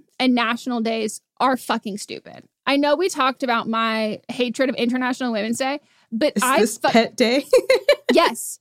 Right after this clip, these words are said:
Speaker 1: I fucking hate International Donut Day, international, like, or just n-, all of this shit. I just think it's so stupid.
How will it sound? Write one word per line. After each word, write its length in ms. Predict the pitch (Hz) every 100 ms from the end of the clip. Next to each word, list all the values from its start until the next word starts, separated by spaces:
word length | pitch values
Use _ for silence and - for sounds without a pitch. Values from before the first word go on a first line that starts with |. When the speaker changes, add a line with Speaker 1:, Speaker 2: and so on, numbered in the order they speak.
| -
Speaker 1:
I 220 | - 294
fucking 300 | 370 427 381
hate 280 | 453 - 339
International 560 | 370 381 370 539 370 320
Donut 520 | 269 277 339 370 294
Day, 360 | 339 339 403 427 - - -
international, 640 | 381 370 339 - 349 320 -
like, 240 | 320 - _ -
or 100 | 320 277 240
just 180 | -
n-, 120 | 311 330 -
all 200 | 311 285
of 120 | 466
this 160 | 381 381
shit. 420 | - 233 247 349 _ _ -
I 120 | 311
just 180 | 339 370
think 180 | 370 320
it's 180 | 311 - -
so 560 | - - 330 240 330 508 _ _
stupid. 1000 | - - - - - 302 339 - 180 262